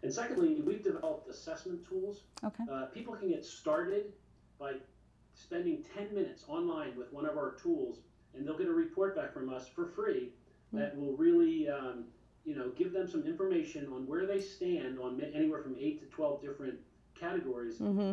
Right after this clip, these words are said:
Speaker 1: in terms of their either attractiveness as a business or their readiness to exit as a business. So we decided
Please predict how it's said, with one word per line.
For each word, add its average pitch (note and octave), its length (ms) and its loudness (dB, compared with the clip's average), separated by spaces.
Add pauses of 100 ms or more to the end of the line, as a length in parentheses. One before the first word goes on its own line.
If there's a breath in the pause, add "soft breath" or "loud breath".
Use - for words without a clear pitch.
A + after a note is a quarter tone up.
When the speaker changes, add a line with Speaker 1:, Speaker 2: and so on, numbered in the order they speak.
Speaker 1:
in - 40 -8
terms D#3 240 0
of C3+ 140 -4
their C3 320 0
either D3 400 -2
attractiveness G3+ 840 -6 (120)
as D4+ 160 -4
a F#4+ 60 0
business G3 560 -2
or C#3+ 140 0
their C3+ 160 0
readiness D#3 480 2
to D3 200 -8
exit - 320 -6
as - 120 -12
a - 40 -14
business. - 520 -18 (400 soft breath)
So C#3 200 4
we F3+ 100 8
decided D#3+ 520 -2